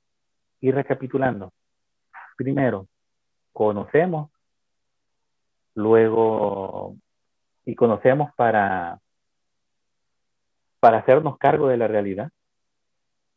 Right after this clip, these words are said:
Eh, cuando hemos conocido de la realidad, cargamos con la realidad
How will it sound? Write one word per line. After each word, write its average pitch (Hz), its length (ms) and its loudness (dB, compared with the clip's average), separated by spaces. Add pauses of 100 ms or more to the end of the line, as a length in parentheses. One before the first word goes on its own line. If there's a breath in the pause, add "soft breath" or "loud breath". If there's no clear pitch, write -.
(460)
Eh, 98 680 -4 (960)
cuando 120 260 4
hemos 143 220 4
conocido 139 400 0
de 135 80 2
la 123 100 0
realidad, 117 400 0 (160)
cargamos 123 720 -2
con 113 180 -10
la 104 100 -6
realidad 98 500 -10